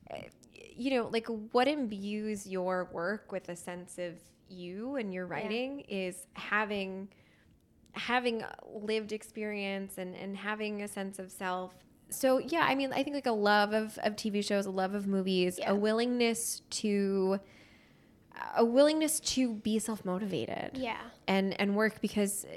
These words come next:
Speaker 2: To really want it.
Speaker 1: Yeah. In the beginning, no one's standing over you saying, "I need this script by this time."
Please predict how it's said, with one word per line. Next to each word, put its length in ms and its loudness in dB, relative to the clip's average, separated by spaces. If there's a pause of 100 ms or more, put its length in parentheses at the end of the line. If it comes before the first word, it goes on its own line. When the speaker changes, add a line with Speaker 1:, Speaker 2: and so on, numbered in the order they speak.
(120)
Speaker 2:
To 80 0
really 180 -2
want 240 -2
it. 140 -4 (200)
Speaker 1:
Yeah. 600 4
In 160 2
the 80 2
beginning, 420 2
no 140 4
one's 240 0
standing 340 0
over 220 0
you 180 2
saying, 560 -2
"I 140 2
need 200 0
this 140 -2
script 320 -4
by 160 0
this 440 -4 (100)
time." 600 2